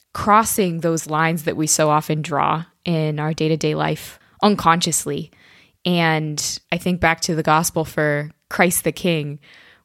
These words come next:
where Jesus says to the sheep and the goats, you know, at the final judgment,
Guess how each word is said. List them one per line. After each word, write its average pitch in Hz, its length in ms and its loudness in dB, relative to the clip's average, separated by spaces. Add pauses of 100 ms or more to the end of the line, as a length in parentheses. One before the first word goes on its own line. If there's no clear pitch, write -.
where 160 420 2
Jesus 175 380 2
says 185 640 2
to 151 680 -2
the 190 100 2
sheep 208 300 0
and 175 120 0
the 160 60 -2
goats, 170 640 0
you 175 100 -2
know, 165 100 0
at 156 100 -2
the 165 80 -6
final 170 340 0
judgment, 156 680 -4